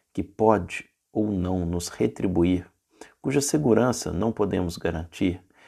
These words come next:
que pode estar em nossas vidas um dia e partir sem aviso no outro, pode ser fiel até a morte ou nos a-, ou nos trair no dia seguinte, isso é vulnerabilidade. O amor é incerto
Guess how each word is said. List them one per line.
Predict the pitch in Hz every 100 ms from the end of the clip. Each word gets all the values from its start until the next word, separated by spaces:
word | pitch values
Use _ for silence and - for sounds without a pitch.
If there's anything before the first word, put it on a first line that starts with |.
| _
que | -
pode | - 98 90
estar | 87 - 87 87
em | 85
nossas | 85 - 82
vidas | 85 90 87 85
um | 90 82
dia | 80 101 104 101 90 - _
e | 104
partir | - 92 - - 143 135
sem | - 110
aviso | 92 87 98 90
no | 104
outro, | 123 92 95 - - _ _ _ -
pode | 101 95 92
ser | - 98
fiel | - - 90 87 92
até | 90 - 113
a | 120
morte | 110 90 90 - -
ou | - 113
nos | 127 117
a-, | 104 -
ou | 110 110
nos | 120 127 147
trair | - 160 151 110 117 - _ _ _
no | 98
dia | 87 90
seguinte, | 87 - - 120 117 - - - _ _ _ _ _ _ _
isso | 107 120 135 - - _ -
é |
vulnerabilidade. | 113 101 92 98 98 104 104 82 82 - - _ _ _ _ _ _ - - _
O | 101
amor | 92 104 123 - -
é | 107
incerto | 123 - 92 92 - _ -